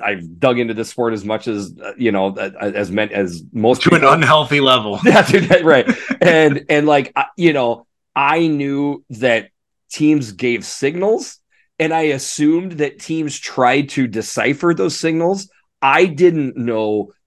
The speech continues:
Speaker 1: that, you know, you, you were allowed to steal signals as much as possible.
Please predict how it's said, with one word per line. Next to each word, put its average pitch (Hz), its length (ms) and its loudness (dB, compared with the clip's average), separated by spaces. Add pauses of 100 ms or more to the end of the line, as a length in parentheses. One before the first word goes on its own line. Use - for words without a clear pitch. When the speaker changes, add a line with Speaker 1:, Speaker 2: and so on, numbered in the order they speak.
Speaker 1:
that, 104 440 0 (200)
you 123 180 -4
know, 104 280 -4
you, 131 240 -2 (160)
you 139 160 -4
were 160 260 2
allowed 127 600 4
to 135 180 -2
steal 131 480 -4
signals 135 480 -4
as 104 140 -6
much 113 220 -4
as 104 120 -8
possible. 151 680 0